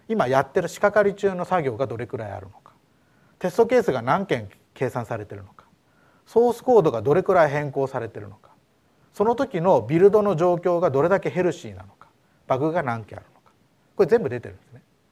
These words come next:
これ実はチームファンデーションサーバーってツールが全ての、あの、開発のリソースを一つにリチ-、あの、一元管理してるからできます。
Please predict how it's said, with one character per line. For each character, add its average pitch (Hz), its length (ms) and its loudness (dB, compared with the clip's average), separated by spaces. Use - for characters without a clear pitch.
こ 240 80 2
れ 214 60 2
実 214 220 -4
は 202 80 2
チ 220 160 -4
ー 208 40 0
ム 214 100 -2
フ 233 60 2
ァ 233 100 6
ン 226 40 -4
デ 233 80 4
ー 226 40 4
シ 226 80 -4
ョ 233 60 0
ン 208 60 -4
サ 233 160 6
ー - 20 6
バ 151 100 4
ー - 20 -4
っ - 40 -6
て 120 80 -8
ツ - 140 -6
ー 127 80 -2
ル 127 120 -4
が 170 240 8
全 240 260 -2
て 185 120 -2
の、 120 180 -6
あ 127 100 -4
の、 120 260 -4
開 180 200 2
発 175 220 -4
の 170 100 -2
リ 151 100 -6
ソ 175 200 0
ー - 20 0
ス 135 120 -10
を 143 200 0
一 214 220 -2
つ 160 100 -8
に 107 120 -10
リ 120 100 -10
チ-、 - 140 -20
あ 123 100 -4
の、 117 120 -8
一 120 180 -8
元 180 160 -4
管 180 180 -4
理 110 100 -10
し - 60 -18
て - 80 -14
る 165 100 -8
か 160 100 -6
ら 117 80 -6
で 101 140 -12
き 110 120 -20
ま 101 160 -20
す。 - 120 -20